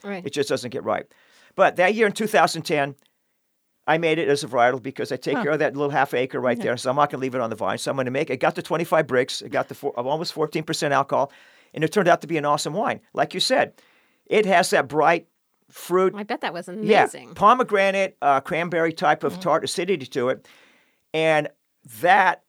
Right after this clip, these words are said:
Speaker 2: wine, when I released it in two thousand thirteen and I sold out, I only had a hundred cases and sold out of it in two thousand eighteen. It tasted the same in eighteen as it did in thirteen.
Speaker 3: Oh, wow.
Speaker 2: It
Speaker 3: Yeah.
Speaker 2: just doesn't age.
Speaker 3: Yeah.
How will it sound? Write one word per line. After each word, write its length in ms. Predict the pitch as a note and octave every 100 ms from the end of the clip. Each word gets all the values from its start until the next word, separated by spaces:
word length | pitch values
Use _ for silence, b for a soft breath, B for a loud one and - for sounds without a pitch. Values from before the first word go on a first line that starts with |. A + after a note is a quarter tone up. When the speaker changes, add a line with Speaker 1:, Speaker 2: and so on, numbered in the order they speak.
| _
Speaker 2:
wine, 640 | C#3 C3+ D#3+ F3 D#3 D#3 D3+
when 180 | C#3 D3
I 40 |
released 400 | C#3 D3+ F3+ -
it 40 | G#3
in 60 |
two 140 | C#3 E3
thousand 360 | D#3 D3 C3+
thirteen 560 | - C#3 C3+ D3 C#3 C3+
and 100 | B2
I 60 |
sold 300 | A#2 E3 D3
out, 140 | C#3+ C3
I 20 |
only 120 | C#3+
had 120 | C#3+ B2+
a 60 |
hundred 180 | B2 A2
cases 380 | B2 A2+ G#2 -
and 80 | G#2
sold 240 | C#3 C3
out 100 | C3
of 80 | C3
it 20 | A#2
in 40 |
two 140 | C3
thousand 320 | B2 A#2+ A#2 A#2+
eighteen. 360 | A#2+ A2+ G#2+ _
It 120 | - -
tasted 300 | A3+ - E3
the 60 |
same 280 | D3+ F3+ F#3
in 80 | D#3+
eighteen 300 | D#3+ D#3+ F3+
as 140 | D3 C3
it 40 |
did 160 | C#3 B2+
in 60 |
thirteen. 340 | - C#3+ C4 F#3
Speaker 3:
Oh, 80 |
wow. 260 | F3 E3+ E3+ -
Speaker 2:
It 80 | E3
Speaker 3:
Yeah. 20 |
Speaker 2:
just 180 | A#3 A3
doesn't 240 | A3 G3
age. 220 | G3 G3+ G3
Speaker 3:
Yeah. 200 | F#3